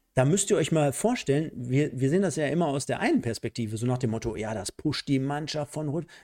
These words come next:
meinst du, was, äh, was so eine, was so eine Mannschaft wie S C Verl gepusht wird? Kann ich euch mal sagen. Punkt eins, die sind gerettet. Punkt zwei,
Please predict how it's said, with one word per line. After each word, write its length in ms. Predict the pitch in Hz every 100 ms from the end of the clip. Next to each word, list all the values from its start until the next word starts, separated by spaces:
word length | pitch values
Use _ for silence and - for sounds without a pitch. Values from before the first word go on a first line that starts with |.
| -
meinst 300 | 110 117 143
du, 40 | 139
was, 160 | 131 135
äh, 200 | 131 120
was 200 | 123 -
so 100 | 135
eine, 320 | 135 127 123
was 160 | 120 -
so 220 | 135 127
eine 100 | 147
Mannschaft 360 | 135 151 131
wie 180 | 135 127
S 180 | 123 -
C 120 | -
Verl 280 | - 202 311
gepusht 480 | - - 147 - -
wird? 260 | 117 107 - - -
Kann 140 | - 143
ich 100 | 147
euch 100 | 123
mal 140 | 123
sagen. 320 | 175 294 104 - - -
Punkt 200 | 135 160
eins, 360 | 202 139 - - -
die 80 | 117
sind 220 | 117 113
gerettet. 560 | 107 147 196 143 - _ _ - - _
Punkt 180 | 143 131
zwei, 420 | - 208 226 117